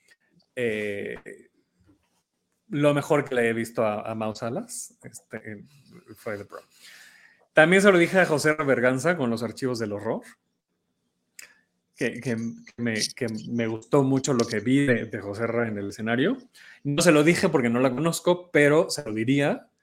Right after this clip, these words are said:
que es a Felo Domínguez en José el Soñador. Lo mejor que le he visto a Felo Domínguez, definitivamente. Y eso está muy padre. Yo reflexionaba esto en Twitter hace unos, unas semanas, unos meses,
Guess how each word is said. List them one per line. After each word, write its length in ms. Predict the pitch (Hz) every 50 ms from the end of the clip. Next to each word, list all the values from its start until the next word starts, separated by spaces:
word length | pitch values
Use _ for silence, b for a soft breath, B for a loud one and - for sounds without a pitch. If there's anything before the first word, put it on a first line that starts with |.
| _ _ _ _ _
que 260 | - 123 120 123 123
es 260 | 135 135 - - - -
a 300 | 127 127 127 127 123 123
Felo 240 | - - 139 135 135 -
Domínguez 380 | 113 113 117 120 123 120 -
en 80 | 123 101
José 220 | - 110 98 113
el 80 | 107 104
Soñador. 340 | 113 104 - - - - - - _ _ _ _ _ _ _ _ _ B B B B B B B B B B _ _ _ _ _ _ - - - - _ _ B B B B B B B _
Lo 160 | - 143 147 151
mejor 440 | 156 156 143 - - 190 180 170
que 80 | - 156
le 80 | 139 127
he 20 |
visto 280 | 123 123 120 - 127 113
a 160 | 107 107 107
Felo 220 | 110 120 107 104
Domínguez, 360 | 98 101 - - - - - - -
definitivamente. 840 | 123 113 113 113 113 117 117 110 104 113 110 104 104 110 - - -
Y 100 | 151 160
eso 140 | 170 170 185
está 160 | 175 - 180
muy 140 | 170 165 156
padre. 420 | - 165 151 147 139 143 143 135 131
Yo 220 | 139 156 165 160 - 147 139
reflexionaba 760 | 131 131 131 113 127 120 120 - 135 127 135 139 139 135 131
esto 220 | 127 131 - - 131
en 100 | 120 117
Twitter 320 | - 131 120 - 123 117
hace 160 | 117 - 127
unos, 460 | 117 117 117 117 113 110 107 107 - -
unas 180 | 131 123 123
semanas, 300 | 120 107 107 117 135 127
unos 180 | 127 117 113 110
meses, 380 | 120 117 110 120 170 190 -